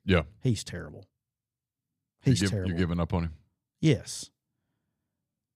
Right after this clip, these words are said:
Speaker 2: He's got the, he's got the corner beat by five yards running by himself to win the game. To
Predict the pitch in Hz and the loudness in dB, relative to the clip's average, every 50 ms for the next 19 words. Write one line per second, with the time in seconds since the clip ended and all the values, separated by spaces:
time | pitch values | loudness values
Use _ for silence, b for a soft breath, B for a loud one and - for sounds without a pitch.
0 | _ _ 151 175 165 - 190 170 156 - 143 123 110 107 - - 156 160 170 185 | _ _ 2 2 4 2 0 0 0 0 0 0 0 -2 -2 -2 -2 0 0 0
1 | - 127 110 - - 139 139 147 139 98 113 120 - 110 101 95 - - 110 113 | 0 -2 -4 -2 -2 0 0 0 0 0 0 -2 -2 -4 -6 -4 -2 0 0 2
2 | 113 110 101 104 113 117 110 107 90 87 113 120 113 101 95 95 104 120 104 104 | 2 0 0 0 0 2 2 0 0 0 0 0 0 0 -2 -2 -2 0 0 0
3 | 117 107 - - 117 117 107 - - - 110 95 98 107 117 117 117 117 110 - | -2 -2 -4 -2 -2 -2 -2 -2 -2 -4 -4 -2 0 0 0 0 0 -2 -6 -10
4 | _ _ _ _ - 113 104 104 117 107 - _ _ _ 107 107 101 98 87 85 | _ _ _ _ -4 -4 -2 -2 -4 -8 -10 _ _ _ -4 -4 -4 -4 -6 -8
5 | 90 b b b b b - - 151 151 147 135 120 | -12 b b b b b 0 2 2 4 4 2 0